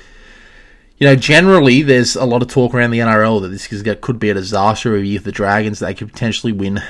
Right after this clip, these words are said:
the Wooden Spoon for the first time in the Saint George Illawarra, Illawarra Dragons history. So, um, a lot of negativity going around about the Dragons, but we look back at twenty twenty-two, and at the start of last year, the Dragons had a lot of negativity around them as well, and they were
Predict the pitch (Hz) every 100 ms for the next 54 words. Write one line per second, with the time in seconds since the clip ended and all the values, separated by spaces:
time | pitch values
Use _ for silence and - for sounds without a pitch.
0 | - 104 101 95 - 107 98 - 92 107
1 | 98 - 101 98 98 90 110 95 104 101
2 | 98 92 92 98 - _ - 139 139 107
3 | 92 95 90 95 95 - 120 - - -
4 | - 98 92 - - _ - 101 98 98
5 | 98 _ _ _ _ - 110 120 127 127
6 | 131 127 123 143 123 123 123 120 113 113
7 | 110 110 95 98 107 101 98 92 - -
8 | 135 110 - - - - - - - -
9 | 120 123 135 - 151 147 143 160 147 127
10 | 151 135 120 156 147 120 120 113 113 -
11 | - - - _ _ - - 120 - 143
12 | 165 160 175 185 202 - 135 131 123 123
13 | 127 117 131 120 123 117 113 110 113 110
14 | 113 113 110 110 110 113 113 127 151 123
15 | 110 113 127 160 135